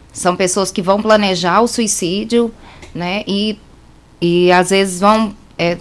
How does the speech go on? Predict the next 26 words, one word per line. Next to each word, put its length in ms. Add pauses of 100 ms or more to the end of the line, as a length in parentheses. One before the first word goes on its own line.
despedir 840
apenas, 640
né? 200
A 60
gente 220
vai 140
só 140
saber 300
porque 220
tá 140
despedindo 520
e 20
de 100
repente 420
vai, 320
vai 160
cometer 400
o 40
suicídio. 540 (600)
Então, 200
essas 280
pessoas 640
que 120
são 200
extremamente 640
fechadas, 580